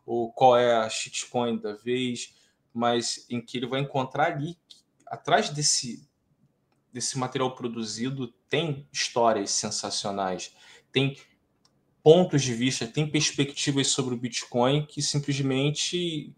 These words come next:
é, explodem, causam uma epifania. Eu, eu lembro do momento em que eu tive essa epifania com o Bitcoin. Então eu acho que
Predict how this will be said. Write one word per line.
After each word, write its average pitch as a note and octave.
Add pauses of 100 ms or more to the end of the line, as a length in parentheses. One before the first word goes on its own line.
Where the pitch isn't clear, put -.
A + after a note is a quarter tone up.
(320)
é, - (680)
explodem, C#3+
causam C#3+
uma C#3+
epifania. C#3+ (1080)
Eu, G#2+
eu B2
lembro B2
do B2
momento A#2+
em A2+
que G#2
eu G2+
tive A2+
essa -
epifania G#2+
com G2+
o -
Bitcoin. F#2 (680)
Então A#2
eu B2
acho B2+
que A2+